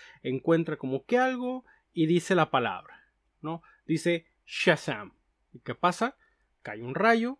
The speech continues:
se parte todo y sale esta bestia encarnada llamada La Roca,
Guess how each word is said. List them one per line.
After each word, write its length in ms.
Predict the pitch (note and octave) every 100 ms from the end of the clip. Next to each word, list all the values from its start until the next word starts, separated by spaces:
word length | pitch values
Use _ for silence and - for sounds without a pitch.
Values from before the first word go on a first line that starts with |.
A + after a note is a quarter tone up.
| _
se 260 | - - A#2+
parte 360 | - A2+ -
todo 420 | G#2+ G3 G#3 A#3+ B3 - _
y 100 | B2+
sale 400 | - D3+ D3+ D#3+
esta 760 | - D#3+ - - E3 C#3 A2 G#2 _ _ -
bestia 720 | C3+ F3+ F#3+ - _ G3+ F#3
encarnada 800 | E3 C#3+ C#3+ C3+ B2+ C#3+ D3+ D#3+
llamada 880 | C#3+ C3 C3+ C#3 C#3 D3 C3 A2 - _ _ - -
La 240 | C#3+ D3
Roca, 460 | C#3+ E3 D#3+ A#3